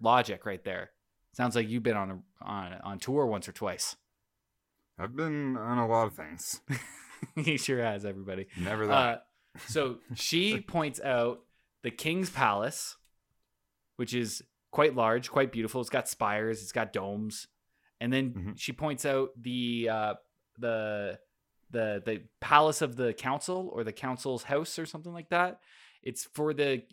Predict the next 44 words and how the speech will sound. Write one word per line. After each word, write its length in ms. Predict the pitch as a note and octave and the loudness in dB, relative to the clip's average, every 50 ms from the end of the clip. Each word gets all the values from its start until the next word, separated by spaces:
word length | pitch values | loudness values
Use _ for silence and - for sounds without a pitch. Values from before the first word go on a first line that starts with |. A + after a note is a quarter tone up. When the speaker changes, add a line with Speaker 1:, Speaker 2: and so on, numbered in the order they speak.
| _ _ _ _ | _ _ _ _
Speaker 1:
it's 280 | - C3+ A2+ - - - | -8 -8 -8 -8 -10 -6
the 100 | - C#3+ | -6 -6
place 360 | C#3 - F3+ F3 F3 E3+ E3+ | 0 4 4 6 6 4 2
that 240 | - E3+ D3+ B2+ A#2+ | 2 2 2 2 2
they, 440 | C#3+ C3+ C3 C3 B2+ B2 A#2+ - - _ _ _ _ _ _ | 2 2 2 2 0 -2 -4 -6 -12 _ _ _ _ _ _
that 160 | - A#2+ - - | -2 -2 0 0
the 60 | A#2 | -4
Council 480 | - - D#3 E3 E3 - - D#3+ D3 | -4 0 0 0 0 2 0 2 2
of 100 | C3+ A#2 | 2 2
Nine 520 | A#2+ B2 B2+ B2+ A#2+ G#2+ G2 F#2+ F#2+ F#2+ F#2 - _ _ _ _ _ _ _ _ | 0 0 0 0 0 0 -2 -4 -6 -8 -10 -14 _ _ _ _ _ _ _ _
resides. 640 | - A2+ G#2 A2 B2 A2+ G#2 F2+ D#2 - - - - _ _ - - _ _ _ _ _ - | -6 -6 0 4 4 4 4 2 0 -6 -12 -14 -16 _ _ -20 -20 _ _ _ _ _ -8
And 140 | B2+ B2 A#2 | -6 -4 -2
Zareen, 580 | C3 C#3 C#3+ D3 D3 D3+ D3+ D3+ D3 C3+ C3 C3 _ _ _ _ _ _ _ _ _ _ _ _ _ - | 0 0 0 0 0 0 -2 -2 -4 -8 -10 -14 _ _ _ _ _ _ _ _ _ _ _ _ _ 2
or 100 | D#3+ D3 | 2 2
Perrin, 400 | - E3+ E3+ D#3+ C#3 C3 B2+ A#2 | 6 8 8 8 8 8 6 4
he 160 | A2+ C#3 D3 | 2 0 2
looks 220 | D3+ D#3 D3 - D3+ | 2 2 4 4 4
at 100 | C#3 B2+ | 4 4
it 40 | |
and 80 | B2+ A#2+ | 2 0
he's 120 | A#2 A#2 | -2 -2
like, 160 | B2+ B2 A#2 - | -4 -4 -2 -2
"That, 220 | G#3+ B3+ - - | -4 -6 -4 -4
there's 140 | F#3 F3 - | -4 -4 -4
something 200 | B3+ B3+ E4+ A3+ | -4 -4 -6 -4
different 320 | B2 F3+ F#3 - F3+ A#2+ A2 | -2 -2 -2 -2 -4 -2 -2
going 180 | A2+ A2 G#2+ | -2 -2 -2
on 160 | G#2+ G#2+ G2+ | -4 -4 -4
here. 160 | G#2 G#2 G#2 G#2 | -6 -6 -6 -6
It 60 | A2+ | -6
looks 200 | D3+ D#3+ - - | -6 -6 -4 0
like 220 | F3 E3 C#3+ B2+ - | 0 0 0 0 2
that 300 | C3+ B2+ A#2+ A2 - _ _ _ _ _ _ _ _ _ _ _ _ _ _ _ | 2 2 2 0 -4 _ _ _ _ _ _ _ _ _ _ _ _ _ _ _
Council 360 | - D3+ D#3 D#3+ - - C#3+ B2 | -4 0 0 0 0 0 -2 -2
of 120 | A2 A2+ | 0 0
Nine 300 | B2+ C3+ C#3+ E3 F3 E3 | 0 2 2 4 2 2
house 540 | D3 B2 A#2 G#2+ G2 G2 G#2 - - - - _ _ _ _ _ _ _ _ _ _ | 2 2 2 2 2 0 -2 -4 -8 -12 -16 _ _ _ _ _ _ _ _ _ _
is 240 | C3 B2+ A#2 A2 - | -6 -4 -4 -4 -8
just 280 | - D3+ D3+ D3 - C#3+ | -4 -2 -2 -2 0 -2
a 60 | C3 | -2
little 380 | B2+ B2+ B2+ C#3 C#3+ C#3+ C#3 | -2 -2 -2 -2 -2 -2 -2
bit 180 | C3 C3+ A#2 - | -2 -2 -4 -4
smaller 640 | - - - D3 D3+ D#3+ E3+ D#3+ C#3+ A2+ G2+ G#2 G#2+ | -4 -6 -4 -2 0 2 2 2 2 2 0 -2 -2
than 440 | G2+ A2 G#2+ G#2+ G#2 G2+ G#2 G#2 | -2 -2 -4 -2 -4 -6 -6 -10